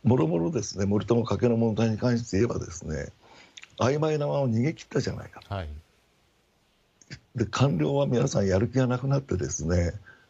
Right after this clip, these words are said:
Speaker 1: 今、あの、官僚を希望する学生ってのは激減してるじゃないかと。
Speaker 2: うん。
Speaker 1: この国をやっていくために、これだけ優秀な学生が、「もういい」と。入ったところで政権にこき使われて、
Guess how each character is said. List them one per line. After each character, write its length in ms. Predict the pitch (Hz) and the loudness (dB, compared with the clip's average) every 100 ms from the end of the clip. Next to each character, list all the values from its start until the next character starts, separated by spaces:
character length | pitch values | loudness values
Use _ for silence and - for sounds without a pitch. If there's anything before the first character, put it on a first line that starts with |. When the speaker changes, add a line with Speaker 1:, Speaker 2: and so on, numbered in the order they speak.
| _ | _
Speaker 1:
今、 320 | 135 143 107 - | 2 4 2 0
あ 100 | 92 | -8
の、 100 | 87 | -8
官 260 | - 131 | 0 2
僚 140 | 151 143 | 4 0
を 40 | |
希 140 | - 117 | 0 -2
望 180 | 135 | -2
す 160 | 127 - | -2 -4
る 100 | 143 | -4
学 220 | 117 92 | -2 -4
生 120 | - | -4
っ 20 | - | -6
て 160 | - | -2
の 60 | 80 | -4
は 40 | |
激 280 | 80 104 147 | 0 0 2
減 140 | 196 | 2
し 60 | 196 | 2
て 60 | - | 0
る 80 | |
じ 60 | 147 | -2
ゃ 40 | |
な 80 | - | -4
い 60 | - | -6
か 100 | - | -10
と。 80 | - | -10
Speaker 2:
う 40 | 101 | -12
ん。 300 | 101 82 71 67 _ _ _ _ _ _ - | -10 -12 -14 -18 _ _ _ _ _ _ 0
Speaker 1:
こ 80 | |
の 140 | 139 185 | 2 2
国 300 | 180 170 165 | 0 -2 0
を 120 | 123 | 0
や 120 | 95 | -2
っ 20 | 95 | -4
て 200 | - 147 | -2 -4
い 40 | |
く 80 | - | 0
た 140 | 135 | 0
め 120 | 131 | 0
に、 360 | 113 92 92 90 - _ _ | -2 -2 -2 -4 -8 _ _
こ 120 | - | -2
れ 80 | 165 | 0
だ 100 | 180 | 2
け 100 | 165 | 2
優 180 | 135 151 | 0 0
秀 160 | 147 | -2
な 120 | 151 127 | -4 -2
学 220 | 127 - | -2 -4
生 240 | - 135 | -2 0
が、 400 | 131 147 71 - - _ - | 0 -2 -2 -6 -14 _ -4
「も 140 | 110 | -2
う 60 | 104 | 0
い 180 | 165 | -2
い」 20 | 381 | -2
と。 240 | - - - _ _ _ _ | -6 -6 -14 _ _ _ _
入 140 | - 196 | -4 -4
っ 20 | |
た 160 | - 127 | -2 -4
と 80 | |
こ 100 | 101 | -2
ろ 60 | 127 | -2
で 60 | 104 | -2
政 260 | 90 143 | -2 0
権 100 | 180 | 0
に 80 | 165 | -2
こ 120 | 160 | -4
き 100 | 180 | -8
使 160 | - - | -8 -2
わ 120 | 98 | 0
れ 100 | 98 | 0
て、 380 | 90 95 92 82 | -4 -4 -4 -4